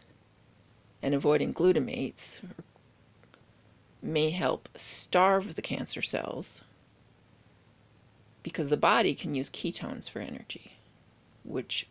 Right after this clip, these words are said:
are made from proteins. Backing up a couple steps. Help prevent cancer by protecting mitochondria,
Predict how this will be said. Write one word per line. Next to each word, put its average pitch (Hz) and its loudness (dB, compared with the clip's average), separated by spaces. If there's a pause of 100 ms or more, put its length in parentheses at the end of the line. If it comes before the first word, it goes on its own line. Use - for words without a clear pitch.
(160)
are 143 0
made 139 -4 (800)
from - -12
proteins. - -10 (3250)
Backing 247 2
up 185 -2
a - -6
couple - -10
steps. - -10 (1000)
Help - 4
prevent 214 0
cancer - -4 (300)
by 180 0
protecting 196 -4
mitochondria, - -4